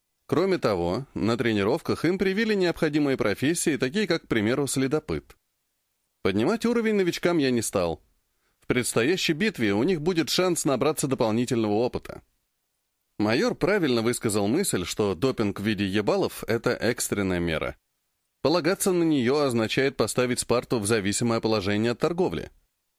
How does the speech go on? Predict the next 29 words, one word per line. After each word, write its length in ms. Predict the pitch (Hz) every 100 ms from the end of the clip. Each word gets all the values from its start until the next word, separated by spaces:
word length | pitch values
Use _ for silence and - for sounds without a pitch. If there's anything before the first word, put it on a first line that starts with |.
| _ -
Что 240 | - -
будет, 340 | 208 131 101
когда 240 | - 117 120
приток 360 | 127 123 120
ебалов 460 | 110 123 120 101 98
из 120 | 113
Вавилона 560 | 98 104 110 143 196 123
сократится 640 | - 127 113 - 190 -
или 180 | 113 101
вовсе 360 | 98 117 - 113
остановится? 720 | - 147 120 80 - - - _ _ _ _ _ _ _ _ -
Солдаты 480 | 185 131 104 117 170
обязаны 420 | 147 147 151 151
сами 380 | - 135 170 139
выковать 420 | 135 139 127 -
себя 300 | 117 98 135
в 80 | -
пылу 260 | 107 127
сражений 600 | 139 123 101 110 123 135
и 20 |
невзгод. 560 | 139 143 143 160 - - _ _ _ _ _ -
Иначе 400 | 123 233 - 214
это 160 | 190
будут 320 | 175 175 147
не 100 | 156
бойцы, 560 | 143 135 117 - 226 185
а 140 | 151
мажоры 420 | 123 123 101 113 107
какие-то. 600 | 104 - 85 - 50